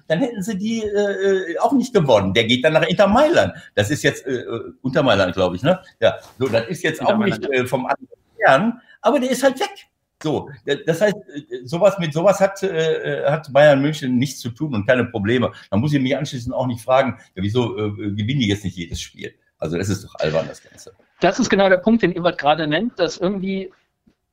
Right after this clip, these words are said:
Speaker 2: ich weiß nicht, ja, der B V B hat vielleicht wahrscheinlich den zweitbesten Kader der Bundesliga,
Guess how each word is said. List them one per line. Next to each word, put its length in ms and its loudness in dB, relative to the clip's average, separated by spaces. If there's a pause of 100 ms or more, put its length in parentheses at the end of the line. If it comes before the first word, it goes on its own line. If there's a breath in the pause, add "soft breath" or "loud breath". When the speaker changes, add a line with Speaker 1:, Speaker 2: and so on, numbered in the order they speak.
(220)
Speaker 2:
ich 180 -12
weiß 200 0
nicht, 120 0
ja, 100 2
der 100 0
B 120 0
V 140 4
B 180 2
hat 140 -6
vielleicht 560 0
wahrscheinlich 480 2
den 160 -2
zweitbesten 480 -2
Kader 260 0
der 80 -6
Bundesliga, 720 0